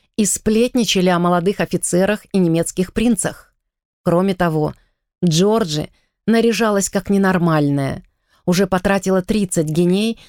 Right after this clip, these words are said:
на вечерние платья и при этом твердит,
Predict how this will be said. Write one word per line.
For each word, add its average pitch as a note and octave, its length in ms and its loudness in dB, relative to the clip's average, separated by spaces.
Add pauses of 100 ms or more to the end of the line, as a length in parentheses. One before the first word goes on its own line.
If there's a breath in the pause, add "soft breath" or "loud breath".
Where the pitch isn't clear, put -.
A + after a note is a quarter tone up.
(100)
на G3+ 140 2
вечерние G3 500 0
платья G#3 580 -2 (280 soft breath)
и F3+ 80 0
при G3+ 160 2
этом F#3+ 240 0
твердит, G3 560 0